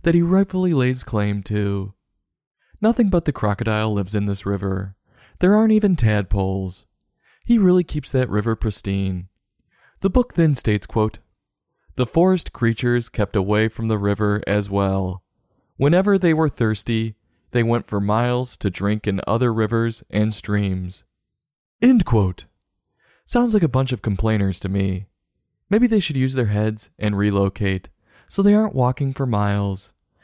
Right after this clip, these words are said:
and they can stay as far away from this asshole as possible. At this point, between the crocodile being too particular about his river and acting like an old man shouting at children to stay off his lawn, and the animals complaining,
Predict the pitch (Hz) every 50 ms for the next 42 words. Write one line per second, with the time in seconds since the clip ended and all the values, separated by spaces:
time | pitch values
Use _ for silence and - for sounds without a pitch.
0 | _ - - - 165 160 160 160 - 160 147 - - 185 180 180 156 - - -
1 | 202 208 220 220 202 165 139 139 143 151 - 123 107 104 110 110 - 82 101 107
2 | 107 - - 120 117 117 117 123 - - - 117 - - - 101 98 98 95 -
3 | 95 95 98 95 95 95 95 101 _ _ _ _ _ _ _ _ _ _ _ _
4 | _ _ _ _ _ _ _ _ _ _ _ _ - - 165 - - 262 262 -
5 | - - - 165 165 175 - _ _ - - 120 - - 127 117 110 - - 143
6 | 147 143 - 147 147 139 143 143 123 113 110 110 110 101 - 120 123 - - 104
7 | - 120 113 - 127 120 120 117 113 98 101 98 101 98 92 98 101 104 104 117
8 | 117 113 113 110 _ _ _ _ _ _ - 110 107 120 127 - 135 123 120 113
9 | - 101 104 107 117 120 110 107 110 110 113 117 120 120 107 - - 107 107 110
10 | 107 104 98 - - 120 113 113 - 120 117 113 113 110 _ _ _ - - 92
11 | - - 110 110 113 110 110 - - 104 95 107 104 104 107 110 117 117 117 _
12 | _ _ _ _ _ _ _ - - _ - 151 156 165 180 196 208 214 214 208
13 | 208 208 196 - - 127 110 - 127 139 147 147 147 151 147 143